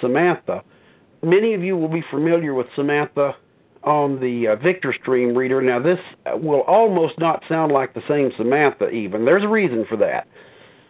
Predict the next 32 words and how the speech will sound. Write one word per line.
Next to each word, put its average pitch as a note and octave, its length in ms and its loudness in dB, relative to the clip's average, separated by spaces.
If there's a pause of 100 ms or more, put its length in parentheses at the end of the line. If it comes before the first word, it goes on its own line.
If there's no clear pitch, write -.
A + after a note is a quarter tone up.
(600)
The E3+ 460 0 (540)
Samantha G3 580 2
that D#3+ 200 -2
you're G3 180 -2
used G3 400 -4
to E3+ 320 2
on D#3 220 0
such F#3 240 -2
things F3+ 340 0
as B2 100 -6
the B2 100 -6
VictorStream C#3+ 800 -2
is C3 180 -2
not F#3+ 300 2
the D3 60 -4
full F#3 300 2
version C#3 600 0 (100)
of C3+ 140 -2
Samantha. B2+ 640 0 (760)
On G3 180 2
the F#3+ 100 0
iPhone, F#3+ 680 -2
once G3 200 -2
you G3 80 -10
bring A3 220 -2
it F#3 80 -4
home G3 380 -2
and B2+ 180 -6
plug G3+ 300 -2
it E3 80 -4
in, D#3 420 -2 (140)
it D#3+ 240 -4